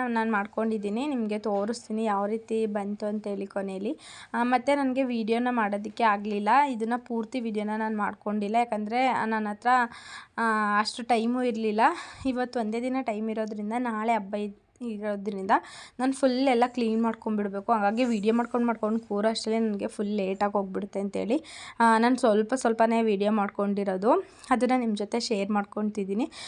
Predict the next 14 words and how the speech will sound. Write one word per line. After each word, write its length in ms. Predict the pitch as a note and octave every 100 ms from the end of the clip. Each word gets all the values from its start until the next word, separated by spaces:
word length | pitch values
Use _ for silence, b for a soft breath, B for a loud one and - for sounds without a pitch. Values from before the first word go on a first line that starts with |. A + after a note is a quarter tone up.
| B -
ನಾನು 260 | C4 C4+ C#4+
ನಿಮಗೆ 300 | B3 A3+ B3+
ತೋರಿಸ್ತೀನಿ, 600 | B3+ G3+ A3+ A#3+ A#3 A#3+
ಬೇಕಂತಂದರೆ 720 | A3+ A3+ A3+ B3+ A#3+ A3+ A#3
ನನಗೆ 320 | A#3 G3+ G#3
ಕಾಮೆಂಟ್ 440 | A3+ A3 G#3+ A#3 B3
ಮಾಡಿ. 320 | A#3 A3 D4
ಫುಲ್ 500 | - C4 B3 C4+ D4 - - A3+
ಕಿಚನ್ 380 | - B3 A#3+ A#3+
ಮೇಕವರ್ನ 440 | A3 A3+ A3 A3+
ಮತ್ತೆ 340 | C4+ A#3 - A#3+
ಇನ್ನೊಂದ್ಸಲಿ 400 | G#3+ G#3 G#3+ A3
ಮಾಡಿ 280 | G3 G3
ತೋರಿಸ್ತೀನಿ, 600 | - F#3+ G3 - F#3+ G#3